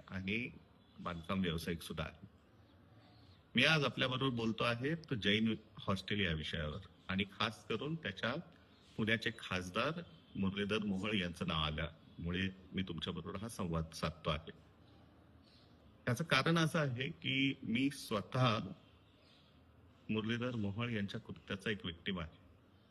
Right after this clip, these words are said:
दोन हजार वीस साली पुण्याचे महापौर असताना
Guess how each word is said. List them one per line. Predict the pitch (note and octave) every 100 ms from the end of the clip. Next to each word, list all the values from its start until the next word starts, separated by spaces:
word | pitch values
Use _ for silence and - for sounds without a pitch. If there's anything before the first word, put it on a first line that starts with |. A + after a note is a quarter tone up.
| - - - - -
दोन | A2 C3+
हजार | C#3+ C#3 C3
वीस | A#2+ D#3 -
साली | B2+ A#2+ F#2+ F2 - - - -
पुण्याचे | G#2 A#2 -
महापौर | A#2 F#2 F#2 B2+
असताना | A2 E2+ - F2 D2+